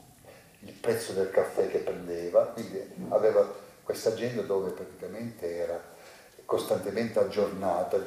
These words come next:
minuto per minuto, e poi aveva questa agenda rossa che dicono, io l'ho vista l'agenda rossa, ma non ho letto il contenuto, perché quel giorno, il diciassette luglio, il venerdì, l'aveva,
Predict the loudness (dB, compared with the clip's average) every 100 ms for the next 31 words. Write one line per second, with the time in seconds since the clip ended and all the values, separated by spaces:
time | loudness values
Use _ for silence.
0 | -4 -14 -16 -8 -4 -2 -2 -2 -4 -6
1 | -6 -4 -6 0 0 0 -2 4 4 4
2 | -4 -6 -6 -4 -4 -4 0 2 0 -4
3 | -2 4 4 2 -10 -18 -20 _ -12 -8
4 | -8 -8 -6 0 2 2 0 -6 -12 -12
5 | -16 -16 -12 -12 -2 2 2 2 0 4
6 | 6 4 -2 -2 2 4 4 2 -4 -2
7 | 0 0 -2 -2 -4 -6 -10 -12 -16 -20
8 | -20 -20 -20 -20 _ -12 -6 -2 0 2
9 | 2 2 -6 -12 -12 -6 -4 -4 -6 -8
10 | -8 -10 -6 -4 -4 -8 -8 -4 -2 -2
11 | -4 -6 -8 -12 -18 -4 0 2 2 2
12 | 2 4 4 0 -12